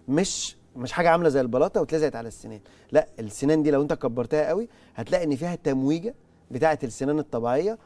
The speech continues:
فيها خطوط في سطح السنة حتى بتعكس الضوء، بتعمل له الناس اللي دارسة تصوير فيها اسمها سوفت بوكس. السوفت بوكس ده لما الإضاءة تنزل، آه، من الفلاش مرة واحدة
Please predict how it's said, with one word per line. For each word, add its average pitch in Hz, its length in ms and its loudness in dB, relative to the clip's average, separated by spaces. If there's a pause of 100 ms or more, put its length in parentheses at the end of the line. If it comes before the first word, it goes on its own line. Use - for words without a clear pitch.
(280)
فيها 160 540 0
خطوط 160 540 -4 (540)
في - 80 -14
سطح 175 260 -4
السنة 196 500 -4 (300)
حتى 180 340 0
بتعكس - 720 -2
الضوء، 143 320 0
بتعمل 147 500 0
له 185 200 0
الناس 147 300 -2
اللي 139 200 0
دارسة 156 260 0
تصوير 170 460 -6 (360)
فيها 151 100 0
اسمها 156 200 -2
سوفت 151 320 -8
بوكس. 127 460 -10
السوفت - 340 -12
بوكس 143 280 -6
ده 160 200 -2 (380)
لما 113 220 -4
الإضاءة 123 560 4
تنزل، 131 540 -2 (260)
آه، - 640 -8
من 127 280 -4
الفلاش 147 440 0
مرة 160 200 0
واحدة 185 300 -4